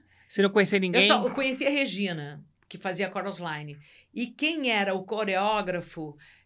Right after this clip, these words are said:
Speaker 2: era o Acácio Gonçalves,
Speaker 1: Cássio
Speaker 2: que era,
Speaker 1: Gonçalves.
Speaker 2: que fazia Chorus Line. Então, o Wolf,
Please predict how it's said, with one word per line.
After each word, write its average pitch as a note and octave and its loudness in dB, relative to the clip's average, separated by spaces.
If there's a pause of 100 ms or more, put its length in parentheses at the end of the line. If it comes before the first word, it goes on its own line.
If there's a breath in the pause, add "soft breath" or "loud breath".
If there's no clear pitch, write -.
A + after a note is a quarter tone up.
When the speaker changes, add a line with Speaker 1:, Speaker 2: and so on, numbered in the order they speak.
(100)
Speaker 2:
era F#3+ -2
o G3+ 0
Acácio G3+ -2
Gonçalves, G#3 -4
Speaker 1:
Cássio D#3 0
Speaker 2:
que A3+ 2
era, A3 4
Speaker 1:
Gonçalves. A#2+ -4
Speaker 2:
que A#3 -6
fazia A3 0
Chorus G#3+ -6
Line. F3+ -4
Então, B3+ -2
o A#3 -6
Wolf, B3 0